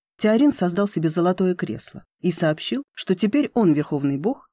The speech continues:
а их мир будет чествовать солнце. Спорить с братом никто не стал, и даже Ириолин, богиня смерти,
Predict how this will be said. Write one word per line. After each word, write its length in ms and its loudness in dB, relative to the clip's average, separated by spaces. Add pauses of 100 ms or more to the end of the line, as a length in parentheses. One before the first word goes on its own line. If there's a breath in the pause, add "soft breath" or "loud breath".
а 100 0
их 220 0
мир 200 2
будет 340 2
чествовать 540 -6
солнце. 500 -12 (1040)
Спорить 380 2
с 60 -4
братом 340 2
никто 260 2
не 140 4
стал, 380 -8 (240)
и 100 2
даже 260 4
Ириолин, 600 2
богиня 380 0
смерти, 480 -4